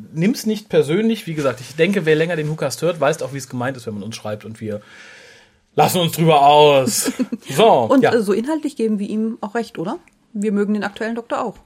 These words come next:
Speaker 1: Ja, total. Ich glaub, wir haben ihn auch beim letzten Mal jetzt nicht arg Unrecht gegeben, inhaltlich.
Speaker 2: Das stimmt.
Speaker 1: So, als nächstes haben wir Post vom Daniel. Eine Postkarte. Wir haben, wir kommen jetzt zu den Postkarten.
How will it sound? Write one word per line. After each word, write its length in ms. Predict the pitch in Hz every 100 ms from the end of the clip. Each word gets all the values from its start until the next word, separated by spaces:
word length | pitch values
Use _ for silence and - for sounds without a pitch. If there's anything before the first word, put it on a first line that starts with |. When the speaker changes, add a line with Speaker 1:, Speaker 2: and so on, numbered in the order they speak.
| _
Speaker 1:
Ja, 160 | 185 151
total. 380 | - - 175 123
Ich 80 | 120 135
glaub, 160 | 139
wir 60 | 156
haben 80 | 151
ihn 40 |
auch 80 | 127
beim 100 | 131
letzten 240 | 175 -
Mal 120 | 123 117
jetzt 200 | 113 123
nicht 180 | 117
arg 160 | 113 117
Unrecht 260 | 131 113 -
gegeben, 220 | 107 107
inhaltlich. 400 | 110 101 107 - _ _ _ _ -
Speaker 2:
Das 100 | 440
stimmt. 260 | - 165 - - - - _
Speaker 1:
So, 220 | 139 131
als 160 | 190 120
nächstes 280 | 175 196 185
haben 100 | 180
wir 80 | 160
Post 340 | 208 202 -
vom 300 | - 247 208 - 143 147 123
Daniel. 840 | 180 247 233 175 143 135 143 302 277 - - -
Eine 160 | 135
Postkarte. 760 | - 123 - - 226 - - 151
Wir 80 | 139
haben, 140 | 135
wir 80 | 120
kommen 180 | - 135
jetzt 140 | 120
zu 80 | 113
den 80 | 110
Postkarten. 600 | 110 - 147 196 117